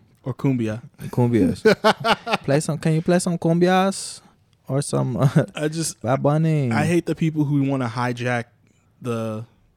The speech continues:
Speaker 1: the music for, for their own. You know what I'm saying? Like, even is they can't, they're, they're completely oblivious to the vibe
Speaker 2: Well,
Speaker 1: of
Speaker 2: you
Speaker 1: the
Speaker 2: seen
Speaker 1: room.
Speaker 2: that shit Saturday.
Speaker 1: Yeah, and it's
Speaker 2: Yeah.
Speaker 1: just like, just like, you don't get the vibe, do you? Like, that's, that's the weird part. Or, like, the story of, uh,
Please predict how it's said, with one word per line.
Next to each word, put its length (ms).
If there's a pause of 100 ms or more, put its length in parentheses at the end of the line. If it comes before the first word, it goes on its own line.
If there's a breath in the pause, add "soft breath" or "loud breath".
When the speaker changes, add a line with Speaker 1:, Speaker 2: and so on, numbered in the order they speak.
(120)
Speaker 1:
the 100
music 460
for, 420
for 180
their 140
own. 400 (600)
You 100
know 60
what 60
I'm 40
saying? 320
Like, 220 (100)
even 260
is 200
they 100
can't, 420
they're, 280
they're 120
completely 420
oblivious 500
to 80
the 80
vibe 400 (420)
Speaker 2:
Well, 180
Speaker 1:
of 40
Speaker 2:
you 60
Speaker 1:
the 40
Speaker 2:
seen 140
Speaker 1:
room. 80
Speaker 2:
that 80
shit 160
Saturday. 580
Speaker 1:
Yeah, 360 (200)
and 140
it's 140
Speaker 2:
Yeah. 80
Speaker 1:
just 140
like, 400 (640)
just 240
like, 240
you 140
don't 160
get 140
the 100
vibe, 400
do 80
you? 300 (180)
Like, 400 (260)
that's, 260
that's 260
the 80
weird 240
part. 280
Or, 200
like, 260
the 80
story 460
of, 200
uh, 300